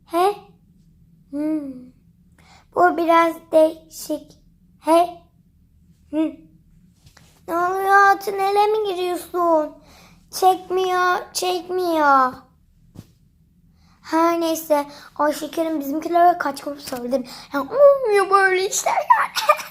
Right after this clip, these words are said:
<laughs> Olmuyor. Ya gerçekten. Aman boş ver onu.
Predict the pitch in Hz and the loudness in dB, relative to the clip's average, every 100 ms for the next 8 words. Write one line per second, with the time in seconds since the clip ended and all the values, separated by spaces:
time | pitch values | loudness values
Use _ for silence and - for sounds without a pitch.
0 | - - _ - - - - 359 359 359 | -20 -20 _ -20 -20 -18 -4 0 0 -2
1 | 320 294 285 285 285 294 _ _ _ 240 | -4 -6 -6 -6 -8 _ _ _ _ -16
2 | - 262 285 - - 233 220 - _ _ | -8 -6 -6 -10 -18 -18 -18 -20 _ _
3 | _ _ _ _ _ _ _ _ _ _ | _ _ _ _ _ _ _ _ _ _
4 | _ - 302 294 285 285 285 285 339 349 | _ -4 -2 0 0 0 0 2 0 2
5 | 330 320 320 311 302 | 0 2 0 0 -4